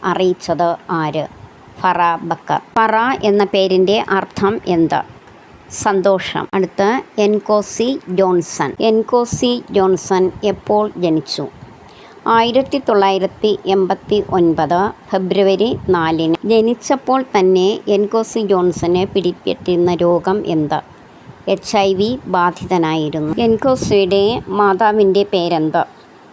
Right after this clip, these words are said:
നോന്ത്ലാന്ത്ല. എൻകോസിയുടെ അമ്മ എച്ച് ഐ വി ബാധിതയായിരുന്നു. അവർ എപ്പോൾ മരിച്ചു? ആയിരത്തി തൊള്ളായിരത്തി തൊണ്ണൂറ്റിയേഴ്. എൻകോസി എങ്ങനെ രോഗത്തെ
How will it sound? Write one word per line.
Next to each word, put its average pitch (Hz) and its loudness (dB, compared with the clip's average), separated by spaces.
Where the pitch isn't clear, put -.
നോന്ത്ലാന്ത്ല. 202 2
എൻകോസിയുടെ 233 0
അമ്മ 185 2
എച്ച് 202 0
ഐ 240 2
വി 233 0
ബാധിതയായിരുന്നു. 190 0
അവർ 185 0
എപ്പോൾ 196 0
മരിച്ചു? 170 -2
ആയിരത്തി 220 0
തൊള്ളായിരത്തി 185 -2
തൊണ്ണൂറ്റിയേഴ്. 185 2
എൻകോസി 247 0
എങ്ങനെ 233 0
രോഗത്തെ 190 0